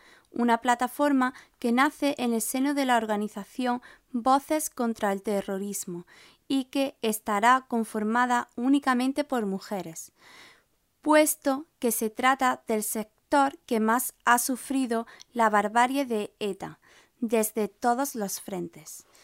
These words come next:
El objetivo es reclamar justicia y decir no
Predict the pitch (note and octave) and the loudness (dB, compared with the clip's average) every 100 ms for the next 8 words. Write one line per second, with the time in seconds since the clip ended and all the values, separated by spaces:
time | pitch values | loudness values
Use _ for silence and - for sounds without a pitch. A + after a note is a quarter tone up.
0 | _ _ _ A#3+ A#3+ A3+ A3 - - A3 | _ _ _ 2 4 2 0 -10 -6 -2
1 | C#4 D4+ C4+ C4+ - _ _ C4+ C#4+ - | 2 2 4 0 -2 _ _ 0 2 -2
2 | - - A#3+ A#3 A3+ G#3 A3 C4 - A3 | -12 -10 -4 -2 2 2 4 2 0 -6
3 | - - C#4+ C#4+ A#3 G#3+ - - _ - | -6 -4 -4 -2 -2 -2 -4 -16 _ -4
4 | A#3 A3 G#3+ - C#4+ D#4+ - _ _ C4 | 0 0 0 -2 0 0 -6 _ _ 6
5 | C4+ D4 D4+ E4 | 8 8 6 2